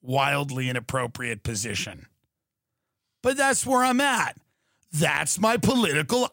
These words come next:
ideology. I'd like to stay alive for a little while. That's my stance on everything.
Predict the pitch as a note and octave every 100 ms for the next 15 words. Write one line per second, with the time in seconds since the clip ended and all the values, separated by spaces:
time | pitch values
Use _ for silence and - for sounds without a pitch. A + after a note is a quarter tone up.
0 | - C#3+ D#3+ C4 D#4 F4+ E4+ A3+ - -
1 | - _ _ _ _ _ _ _ _ D#3
2 | G#3 A3 A3 G3+ G#3+ F3 - G3 - F#3+
3 | E3 D#3+ E3 - D3+ C#3 D3 D3+ D3 B2+
4 | F#2+ - - - _ _ _ - - E4+
5 | F#4 D#4 E3 B2+ A2+ C#3+ A3 - _ _
6 | _ _ _ _ _ _ _ _ C#4 -
7 | - C4+ C4+ C4+ A#3+ F3+ _ _ - -
8 | - - C#4 B3+ G3+ C3+ - - - -
9 | _ _ _ _ _ _ _ _ D#3+ D#3+
10 | D3 B2+ A#2+ - A2+ E2+